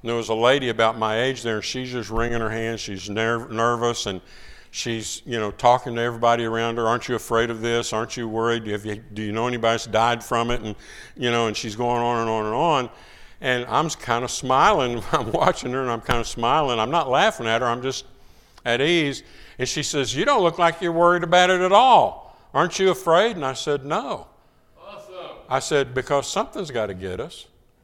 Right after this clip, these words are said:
Speaker 1: Now that, I know how that sounds, but I mean that. I'm going to die of something.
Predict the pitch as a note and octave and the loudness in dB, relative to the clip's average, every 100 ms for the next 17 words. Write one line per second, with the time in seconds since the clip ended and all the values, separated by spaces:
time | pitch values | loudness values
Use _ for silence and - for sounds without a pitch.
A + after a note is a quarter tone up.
0 | _ G4 A4 _ _ _ _ _ _ _ | _ -20 -20 _ _ _ _ _ _ _
1 | _ _ _ _ _ A2 G3 - - C3 | _ _ _ _ _ -4 -4 -6 -10 -6
2 | G3+ B3 E3+ A#2 G2 - F#2 F2+ C#3+ D#3+ | -4 -2 -2 -2 -4 -8 -10 -10 -14 -18
3 | _ _ _ _ _ _ _ _ F3+ G#3+ | _ _ _ _ _ _ _ _ -4 -4
4 | C4 E4+ D#4 A#3+ F3 - _ _ _ _ | -4 -8 -6 -8 -10 -16 _ _ _ _
5 | _ _ _ _ _ _ _ _ _ _ | _ _ _ _ _ _ _ _ _ _
6 | _ _ _ _ _ _ _ _ _ _ | _ _ _ _ _ _ _ _ _ _
7 | _ - F#3 C#4 G#3 G3 G#3 G3+ F3 G3+ | _ -2 0 0 0 0 0 -6 0 0
8 | A#3+ G#3+ G3 - G3+ A#3+ A#3 - F2 | 0 -4 -6 -6 -6 -8 -10 -18 -18